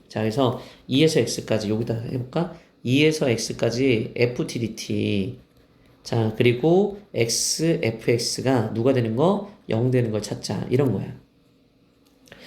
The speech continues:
그러면 이제 에프티를 우리가 계산해 보면 이 아이는 아까도 적분 한번 했었잖아. 아까 적분한 게 여기 있었잖아. 이거, 이거. 자, 그거 하는 거지. 요거 적분한 거. 그래서 삼분의 일 A에, 자, T 삼 승에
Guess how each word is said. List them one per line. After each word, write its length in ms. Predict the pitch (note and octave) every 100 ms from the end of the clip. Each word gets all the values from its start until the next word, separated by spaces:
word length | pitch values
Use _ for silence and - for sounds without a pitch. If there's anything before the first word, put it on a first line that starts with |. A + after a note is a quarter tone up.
| - -
그러면 240 | - C3
이제 220 | C3 C3+ B2+
에프티를 440 | A#2 G3+ - F#3
우리가 300 | D#3 A#2+ B2
계산해 400 | A#2+ G#2+ C#3 C3+
보면 460 | A2 A2+ E3 B2+ A#2+
이 100 | A#2+
아이는 480 | B2 A#2+ D#3 G#2+ G2+
아까도 840 | A2 - D#3 D3 C#3+ C3 A#2+ -
적분 340 | - - - C#3
한번 260 | D3 C3
했었잖아. 680 | F3+ F#3 - A2+ D3+ B2+ - - - -
아까 180 | B2 C3+
적분한 420 | B2+ B2 D#3 C#3+
게 320 | C3+ C3 A#2
여기 160 | B2+ D3
있었잖아. 380 | - - A#2+ -
이거, 260 | G2+ - -
이거. 320 | A2+ A2+ - _ _ - - _ _
자, 180 | - A#2
그거 280 | D3 D3+
하는 140 | F3+ C3
거지. 180 | G#2 A2+
요거 180 | G#2+
적분한 400 | G2+ - G#2+ A2
거. 200 | A2+ - - _
그래서 440 | - B2 D3+ B2 - - - - -
삼분의 640 | - G3+ G3+ F#3+ E3+ D#3+
일 220 | E3+ D#3+
A에, 720 | - A2 A2+ G#2+ B2 B2 G2+ - - _ _ _
자, 200 | - A#2+
T 140 | A#2+ G3+
삼 200 | G#3+ G3
승에 580 | C#3+ A2+ G#2+ A#2 G2